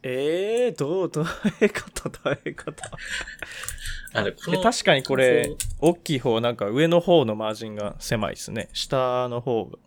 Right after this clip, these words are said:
Speaker 1: の灰色部分が大きい。
Speaker 2: うん。
Speaker 1: だから上に行ってるってことですね、だから。
Speaker 2: そうそうそう。で、その上の幅は、
Speaker 1: 右側がし-、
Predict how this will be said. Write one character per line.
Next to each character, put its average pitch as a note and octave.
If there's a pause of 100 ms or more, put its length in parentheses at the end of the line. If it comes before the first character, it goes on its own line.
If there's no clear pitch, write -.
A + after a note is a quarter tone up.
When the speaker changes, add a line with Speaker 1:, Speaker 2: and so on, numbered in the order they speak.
Speaker 1:
の G#2
灰 A2
色 G#2
部 G2+
分 D#2+
が E2
大 -
き -
い。 - (800)
Speaker 2:
う A#2+
ん。 F#2
Speaker 1:
だ G2
か A#2+
ら C3
上 C3+
に B2+
行 A#2+
っ -
て C3+
る A2+
っ -
て -
こ -
と -
で -
す -
ね、 A#2
だ -
か -
ら。 - (1200)
Speaker 2:
そ -
う F#2+
そ -
う -
そ -
う。 -
で、 A#2
そ -
の B2+
上 D3
の F3
幅 D#3
は、 D3
Speaker 1:
右 D3
側 D#3
が -
し-、 -